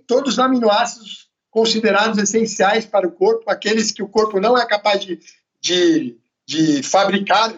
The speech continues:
vamos falar assim, entre aspas, e ela tem a quantidade correta desses aminoácidos. Então,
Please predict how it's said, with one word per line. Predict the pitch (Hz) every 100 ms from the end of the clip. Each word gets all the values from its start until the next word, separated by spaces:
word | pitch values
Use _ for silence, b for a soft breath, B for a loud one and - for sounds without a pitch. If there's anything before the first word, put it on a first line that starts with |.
| -
vamos | 151 160 -
falar | 147 151 147
assim, | - 190 185
entre | 160 139
aspas, | 156 202 254 247 _ _ _ _ _ -
e | 214 220 269 294 -
ela | 226 240 254
tem | 220 233 254
a |
quantidade | - 240 - 220 214 269
correta | 269 190 208 220
desses | 226 220 220
aminoácidos. | 226 233 202 127 - - _ _
Então, | 139 170 196 220